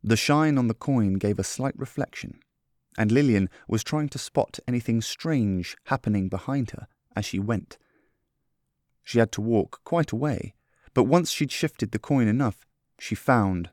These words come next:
what she was looking for. Sure enough, with every step she took,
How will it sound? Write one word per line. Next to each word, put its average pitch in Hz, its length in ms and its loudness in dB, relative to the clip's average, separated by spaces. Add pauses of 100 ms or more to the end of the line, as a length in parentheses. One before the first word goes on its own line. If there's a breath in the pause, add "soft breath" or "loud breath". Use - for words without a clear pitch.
(120)
what - 160 -4
she - 120 -4
was 98 180 -6
looking 110 280 -6
for. - 300 -14 (880)
Sure 98 300 0
enough, 110 420 2 (320)
with - 220 -8
every 123 320 2
step - 320 -2
she - 180 -6
took, - 380 -6